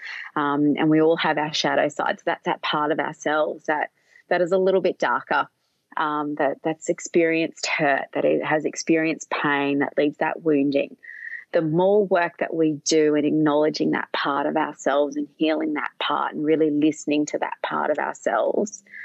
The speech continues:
the more work that we do in acknowledging that, that shame,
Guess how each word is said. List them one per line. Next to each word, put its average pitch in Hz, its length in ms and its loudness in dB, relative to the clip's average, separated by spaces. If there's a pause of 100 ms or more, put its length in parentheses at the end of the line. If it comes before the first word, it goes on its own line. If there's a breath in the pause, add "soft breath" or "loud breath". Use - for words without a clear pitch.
(200 loud breath)
the 160 40 2
more 175 320 4
work 170 300 0
that - 160 -2
we 156 140 4
do 147 260 2
in 143 100 -2
acknowledging 151 640 0
that, 175 380 0
that 151 160 -4
shame, 170 720 0